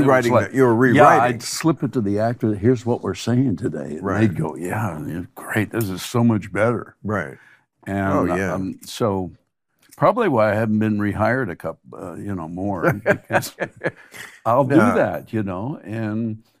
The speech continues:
Speaker 2: and then, uh, you know, if there's a line in there that works perfectly as is, just make sure you get that line. The rest, just tell me. Just tell me whatever you wanna <laughs> tell me.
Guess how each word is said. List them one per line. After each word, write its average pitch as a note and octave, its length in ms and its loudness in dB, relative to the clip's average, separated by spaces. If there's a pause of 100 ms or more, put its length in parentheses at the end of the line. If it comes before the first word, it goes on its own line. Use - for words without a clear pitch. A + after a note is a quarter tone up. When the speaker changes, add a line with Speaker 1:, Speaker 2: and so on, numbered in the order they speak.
(260)
Speaker 2:
and A2+ 320 2
then, D#3+ 720 0
uh, A2 240 0
you B2+ 160 2
know, D3+ 140 2
if A#2 200 -2
there's G#2+ 240 0
a G2+ 60 0
line A2 420 2
in C#3 180 4
there B2 280 0
that G#2 460 0 (240)
works C3+ 500 2 (480)
perfectly C#3+ 640 -2
as G#2+ 280 -2
is, C#3+ 380 -2 (100)
just - 260 -12
make D#3+ 180 -6
sure E3+ 180 0
you D#3+ 100 2
get C#3 220 -4
that C3 200 0
line. D3 360 -2
The G#2 100 -4
rest, C#3+ 420 -4
just - 240 -18
tell C#3 180 -2
me. C3+ 260 -2 (600)
Just - 160 -14
tell C3 160 -4
me B2+ 120 2
whatever A#2+ 340 2
you A2 120 2
wanna G#2 160 0
<laughs> - 100 -10
tell - 340 -4 (100)
me. - 60 -18